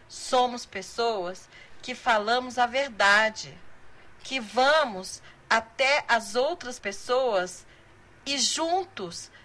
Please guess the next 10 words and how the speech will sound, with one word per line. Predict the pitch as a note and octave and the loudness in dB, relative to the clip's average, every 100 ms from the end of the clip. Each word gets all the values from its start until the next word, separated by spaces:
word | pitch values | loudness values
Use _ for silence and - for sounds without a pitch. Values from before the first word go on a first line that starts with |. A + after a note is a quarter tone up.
| - - - | -20 -20 0
vamos | C4 C#4+ D4 | 2 2 -2
procurando | - C4+ - B3 A3+ C4+ C#4 | -2 -2 0 -2 -2 -2 -6
caminhos | - E4 D4 C4+ D#4+ F4 B3 F#3 - - - _ - | 2 4 4 -2 -8 -6 -8 -8 -10 -14 -20 _ -2
para | C#4 C#4+ C#4+ | 2 4 2
melhorar | C#4+ E4 F#4+ E4+ D4 B3 C#4 D#4+ - | 0 0 2 4 6 6 6 4 2
a | C4 | -2
nossa | C4+ C4 C#4 F4 - D4+ | -2 -2 0 0 -4 -6
qualidade | - B3+ A3+ F#3+ F3 F3+ | -2 -4 -2 0 0 -2
de | - | -12
vida. | E3 C#3+ C3+ - - | -16 -16 -16 -16 -18